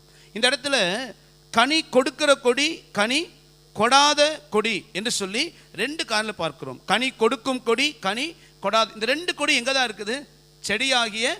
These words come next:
இயேசுவோடு தான் இணைந்திருக்கிறது. ஒரே செடி, அந்த செடியில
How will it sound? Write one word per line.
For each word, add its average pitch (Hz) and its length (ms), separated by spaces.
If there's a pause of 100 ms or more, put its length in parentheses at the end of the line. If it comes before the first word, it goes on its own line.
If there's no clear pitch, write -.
(1120)
இயேசுவோடு 247 680
தான் 330 140 (300)
இணைந்திருக்கிறது. 202 600
ஒரே 220 140 (220)
செடி, 285 200 (360)
அந்த 190 200
செடியில 262 300